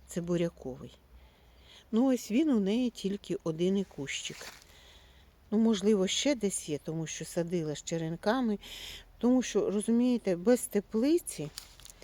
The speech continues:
ну, добре, в неї є гараж. Такий гараж під будинком і підвал. Тому що у них будинок високий, під будинком гараж і підвал там, і, і дуже багато кімнат теж є.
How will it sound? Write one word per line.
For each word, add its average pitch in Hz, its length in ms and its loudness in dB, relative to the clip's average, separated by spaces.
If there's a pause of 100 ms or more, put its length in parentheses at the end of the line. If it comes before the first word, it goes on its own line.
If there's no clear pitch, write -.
(280)
ну, 233 120 2
добре, 254 380 4
в 208 80 2
неї 214 480 2
є 190 240 0 (600)
гараж. 175 640 -2 (1080)
Такий 160 520 -6 (260)
гараж 185 640 -2 (160)
під 170 200 0
будинком 202 720 0 (100)
і 190 120 -4
підвал. 147 520 -8 (520)
Тому 156 200 -8
що - 180 -12
у 156 40 -8
них 147 200 -8
будинок 147 480 -10
високий, 180 520 -6
під 165 200 -10
будинком 165 600 -4
гараж 180 380 -6
і 165 40 -10
підвал 180 540 -4
там, 196 200 -6
і, 180 60 -8 (420)
і 170 40 -8
дуже 202 280 -4
багато 175 420 -10
кімнат 156 420 -10 (100)
теж - 320 -10
є. 127 100 -16